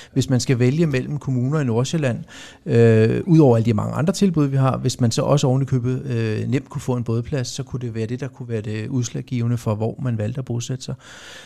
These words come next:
Så, øh, så jeg synes da bes-, bestemt, vi skal kigge på mulighederne for at gøre, øh, gøre,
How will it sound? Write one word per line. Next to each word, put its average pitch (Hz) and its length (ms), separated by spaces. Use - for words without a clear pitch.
Så, - 260
øh, 110 640
så 117 140
jeg 110 120
synes 113 140
da 117 160
bes-, - 400
bestemt, 151 300
vi 143 40
skal 131 160
kigge 131 280
på - 120
mulighederne 123 460
for 113 200
at 113 100
gøre, 104 360
øh, - 760
gøre, 110 420